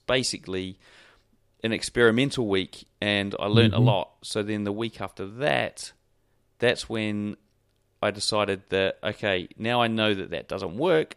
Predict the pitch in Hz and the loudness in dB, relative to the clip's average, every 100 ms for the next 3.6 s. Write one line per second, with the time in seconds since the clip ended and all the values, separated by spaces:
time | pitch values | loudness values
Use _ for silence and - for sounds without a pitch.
0 | - 139 - 123 113 113 110 - - _ | -6 -6 -4 -4 0 2 2 0 -18 _
1 | _ _ - 104 104 98 - 107 98 - | _ _ -12 -6 -4 -4 -4 -4 -4 -2
2 | 143 135 110 107 - _ _ _ _ 110 | 0 2 2 0 -2 _ _ _ _ 2
3 | 104 95 - 95 95 95 | 4 6 6 6 0 -8